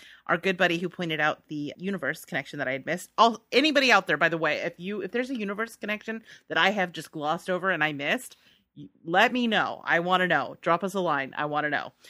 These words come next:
Okay, so John says, all right, "The Dark Tower series is my all-time favorite of all genres. Since you asked the question of what's your favorite unconventional spin on the vampire lore, then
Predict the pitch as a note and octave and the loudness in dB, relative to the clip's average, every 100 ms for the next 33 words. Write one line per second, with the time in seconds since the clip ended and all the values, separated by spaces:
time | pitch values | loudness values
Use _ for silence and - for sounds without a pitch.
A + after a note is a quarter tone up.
0 | - - - A3 F#3 - G3+ F#3 A#3 B3+ | -20 -8 0 0 0 0 -2 0 2 2
1 | G#4 - F#3+ D#3 D3 D3+ E4 G#4+ - - | 0 2 4 6 4 4 2 0 -8 -12
2 | - C3+ - - - - - _ _ _ | -6 -6 -8 -14 -12 -14 -20 _ _ _
3 | _ G3 A3+ D#4+ - G4 F4 C4 A#3 A3+ | _ 4 6 6 2 0 0 0 0 -2
4 | - F3+ F3+ - - F3 G3+ - C4 B3 | -4 -2 0 0 0 2 2 0 -4 -2
5 | - F3 D#3+ D#3+ - _ D#3 D#3 - D3+ | -2 -2 2 0 -2 _ -6 -6 0 4
6 | F3 F#3 F#3 E3+ C#3+ A2 D2+ - - _ | 4 2 0 -2 0 -4 -8 -10 -16 _
7 | _ _ - A3+ G#3+ A3 - G3 C#4 E4+ | _ _ -6 -4 -4 -2 4 4 4 -2
8 | - A#3+ A#3 G#3+ F3 D#3+ F3+ F#3+ F#3 F3+ | -2 0 0 0 0 2 0 2 0 0
9 | E3+ E3+ D#3 D#3 D#3 D3 - D#3 - D#3 | 0 0 -2 -4 -6 -6 -6 -6 -4 -4
10 | D3 C#3+ G3+ F4+ F4 G#3+ F3 E3 D3+ D3 | -4 -2 2 2 2 4 4 2 0 2
11 | C#3+ D3 - - - _ - D#3+ F#3+ F#3 | 2 0 -6 -20 -20 _ -10 0 0 0